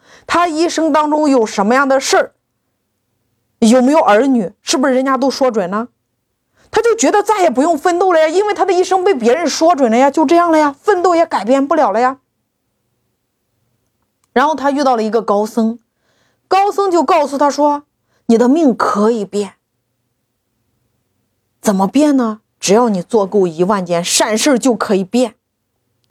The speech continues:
这个时候，了凡就开始做各种各样的好事，他每做一件基本上；每做一件基本上，离一万件还是遥遥无期啊。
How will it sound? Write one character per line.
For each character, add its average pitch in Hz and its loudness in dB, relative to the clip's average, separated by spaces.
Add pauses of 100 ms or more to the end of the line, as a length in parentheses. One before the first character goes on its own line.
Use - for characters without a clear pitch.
(480)
这 403 2
个 285 2
时 302 -2
候， 294 4
了 233 2
凡 220 0
就 262 -2
开 262 0
始 220 -2
做 247 0
各 381 -2
种 254 0
各 254 2
样 214 0
的 214 0
好 202 0
事， 220 0
他 - -2
每 220 2
做 269 2
一 240 0
件 233 0
基 254 -2
本 185 -2
上； 196 0
每 220 0
做 302 -2
一 269 -4
件 240 -2
基 247 -6
本 185 -2
上， 202 -4 (600)
离 330 2 (180)
一 349 2
万 427 2
件 403 2
还 320 -2
是 381 -2
遥 269 2
遥 359 2
无 330 -2
期 359 0
啊。 330 -4